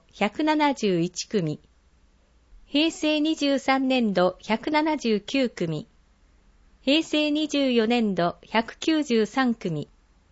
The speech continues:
平成二十五年度百七十八組。平成二十六年度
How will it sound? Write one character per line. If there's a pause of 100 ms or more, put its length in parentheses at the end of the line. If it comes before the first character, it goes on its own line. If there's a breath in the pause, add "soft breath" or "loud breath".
(680)
平
成
二
十
五
年
度
百
七
十
八
組。 (1080)
平
成
二
十
六
年
度